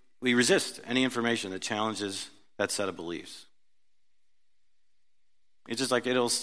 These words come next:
it'll sink our whole battleship if we have a flaw. And we don't embrace it. And it's called denial. It's called denial. You know, one of Jesus' closest friends, John, wrote that if we say we don't have sin,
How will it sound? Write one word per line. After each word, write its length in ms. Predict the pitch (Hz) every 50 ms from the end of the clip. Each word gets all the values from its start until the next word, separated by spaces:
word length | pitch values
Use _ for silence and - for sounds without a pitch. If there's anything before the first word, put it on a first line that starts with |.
| - - -
it'll 260 | 127 127 127 123 120
sink 300 | - - - 147 143 135
our 100 | 135 117
whole 140 | 113 127 135
battleship 600 | 131 131 120 113 110 98 - - 101 95 90 - - - - -
if 160 | - 101 - -
we 80 | 113
have 140 | 101 98 92
a 40 | 90
flaw. 480 | - - 92 87 82 78 - - - - - - - - - - - - - - - - - - - - - - - - - - - - - -
And 100 | - 110
we 60 | 117
don't 140 | 120 131 139
embrace 340 | 127 113 104 101 98 - -
it. 160 | 82 - - - - - - -
And 120 | - 101 104
it's 100 | 101 -
called 220 | - - 117 104
denial. 440 | 107 98 98 92 95 95 90 85 - - - - - - - - - - - - - - - - - - -
It's 80 | - -
called 180 | - 113 98
denial. 340 | 101 92 92 80 78 76 - - - - - - - - - - - - - - - - - - - - - - - - - -
You 60 | 123
know, 40 | 123
one 100 | 127 139
of 100 | 147 131
Jesus' 280 | 117 131 139 139 131 -
closest 340 | - 135 131 120 127 113 -
friends, 260 | - 131 123 117 110
John, 300 | - 123 117 117 113 117
wrote 220 | 117 113 110 110
that 120 | - 113 107
if 120 | 107 -
we 80 | 123 113
say 260 | - - 147 147 160
we 140 | 165 160 143
don't 160 | 135 127 120
have 180 | 117 117 110
sin, 540 | - - - 120 110 101 98 98 95 95 95